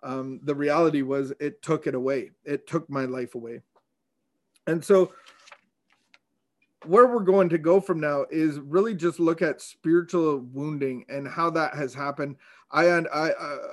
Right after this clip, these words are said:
I think we can all understand that we're born into this. Uh, we, just like when you go to the doctor, the doctor does a physical on you, and then he asks you, uh, "Do you have, um,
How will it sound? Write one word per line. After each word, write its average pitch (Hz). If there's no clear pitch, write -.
I -
think 170
we 165
can 170
all 165
understand 156
that 135
we're 151
born 151
into 143
this. 147
Uh, 139
we, 160
just 185
like 196
when 165
you 160
go 165
to 160
the 143
doctor, 143
the 143
doctor 143
does 143
a 135
physical 151
on 151
you, 156
and 143
then 143
he 147
asks 143
you, 151
uh, 143
"Do 143
you 156
have, 139
um, 135